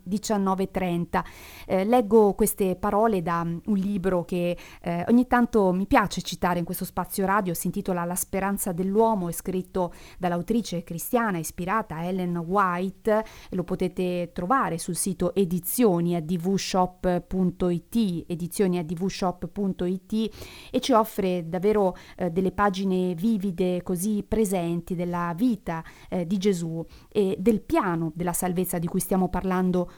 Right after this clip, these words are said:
oggi e che è collegato a questo "è compiuto", al sacrificio della croce. Eh, Paolo, Paolo Benini, pastore avventista che è qui con noi al telefono, cosa possiamo aggiungere,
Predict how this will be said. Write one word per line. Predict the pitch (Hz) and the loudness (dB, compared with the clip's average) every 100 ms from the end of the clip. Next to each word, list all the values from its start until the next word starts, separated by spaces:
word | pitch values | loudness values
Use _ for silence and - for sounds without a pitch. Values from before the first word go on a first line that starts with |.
| - | -2
oggi | 202 170 165 170 214 | 0 0 -2 0 2
e | |
che | - 233 | 2 0
è | 214 | 0
collegato | - 254 196 170 151 151 160 170 | 2 4 4 2 0 -2 -4 -4
a | - 175 170 | -2 -2 -2
questo | 220 214 - 202 170 - - | 0 0 2 0 0 -6 -4
"è | 226 | -4
compiuto", | - 220 208 - 190 165 180 | 2 2 4 0 -2 -2 -2
al | 180 | -2
sacrificio | - 214 208 254 233 | -2 -2 0 2 4
della | 202 202 190 | 4 2 0
croce. | 196 175 180 - 175 - - - - - - - | -2 -2 -4 -6 -8 -8 -16 -18 -16 -18 -12 -2
Eh, | 214 | 0
Paolo, | - 294 175 170 | 2 0 2 -2
Paolo | 170 208 214 | 0 2 4
Benini, | 202 208 233 185 | 6 6 6 4
pastore | 180 - 196 | 0 0 2
avventista | 185 185 185 240 - | 2 2 2 0 0
che | 175 175 | -2 -4
è | - | -2
qui | 220 202 | 0 0
con | - 185 190 | 0 2 4
noi | 196 185 180 180 180 | 4 2 2 2 2
al | 185 190 | 0 0
telefono, | 202 175 170 - 196 214 | 0 0 -2 -2 -2 -2
cosa | - 294 180 165 | 4 6 6 0
possiamo | - 175 - 185 180 175 | -4 -4 0 2 2 0
aggiungere, | - 202 165 165 165 165 170 170 | 0 0 0 -4 -4 -4 -2 -2